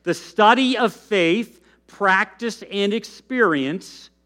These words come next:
the study of God and God's relationship to the world.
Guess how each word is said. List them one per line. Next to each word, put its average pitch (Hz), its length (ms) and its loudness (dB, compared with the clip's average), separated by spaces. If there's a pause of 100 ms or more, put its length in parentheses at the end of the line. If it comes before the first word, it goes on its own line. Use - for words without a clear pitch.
(340)
the 170 100 -6
study 240 520 0
of 175 120 2
God 190 460 2
and 175 260 -6
God's 190 540 -2
relationship 165 1040 -6 (280)
to 156 120 -12
the 143 100 -6
world. 131 480 -8